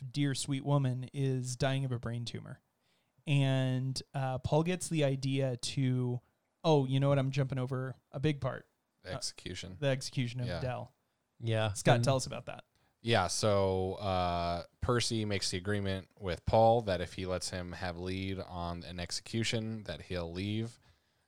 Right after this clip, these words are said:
Speaker 2: And so Paul reluctantly agrees 'cause he just hates Percy that much. They do the execution, and, uh, from the scene earlier where they were doing the testing of the execution, you see, uh,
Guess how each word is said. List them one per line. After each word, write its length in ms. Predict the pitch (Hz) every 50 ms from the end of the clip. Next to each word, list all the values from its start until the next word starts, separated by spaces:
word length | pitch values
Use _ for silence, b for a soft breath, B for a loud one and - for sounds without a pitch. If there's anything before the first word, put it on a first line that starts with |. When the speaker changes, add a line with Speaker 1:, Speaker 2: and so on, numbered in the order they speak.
| _ _
Speaker 2:
And 140 | - 92 92
so 360 | - - 90 90 87 87 87
Paul 400 | - - - - 95 92 95 92
reluctantly 580 | 85 90 90 95 101 - - 101 95 95 92 87
agrees 440 | 85 85 101 107 113 113 113 110 -
'cause 160 | - 92 85
he 80 | 85 85
just 180 | 82 85 -
hates 220 | - - 85 - -
Percy 320 | - - 92 87 - 95
that 140 | 87 82 78
much. 480 | 92 101 101 98 92 - - - - - - _ _ _ _ _ _ _ _ _ _ _ _
They 120 | - 92 95
do 140 | 87 104 107
the 120 | 104 104
execution, 800 | 101 95 - - 95 - - 107 104 101 - - 101 98 95 95
and, 340 | 92 92 90 90 90 90 - -
uh, 180 | - 92 87 85
from 200 | - - 120 107
the 100 | 104 98
scene 240 | - - - 107 101
earlier 300 | 92 101 104 104 101 98
where 160 | 92 92 92 90
they 120 | 87 90
were 80 | 87 85
doing 200 | 87 90 87 82
the 60 | 80
testing 340 | - - 113 110 - 107 104
of 60 | 98
the 60 | 95
execution, 440 | 92 - - - 101 95 - - 90
you 120 | 87 87
see, 440 | - - - 95 90 92 92 92 92
uh, 140 | - - -